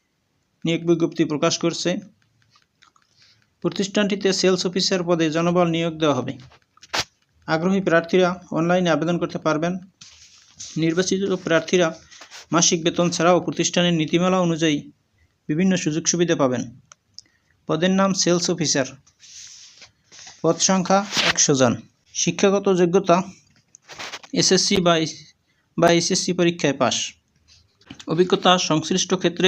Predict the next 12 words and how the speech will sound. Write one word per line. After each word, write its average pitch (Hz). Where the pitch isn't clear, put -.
সর্বনিম্ন 175
এক 147
বছরের 175
অভিজ্ঞতা 170
থাকতে 156
হবে। 131
চাকরির 175
ধরন 185
ফুল 175
টাইম। 143
প্রার্থীর 180
ধরন 180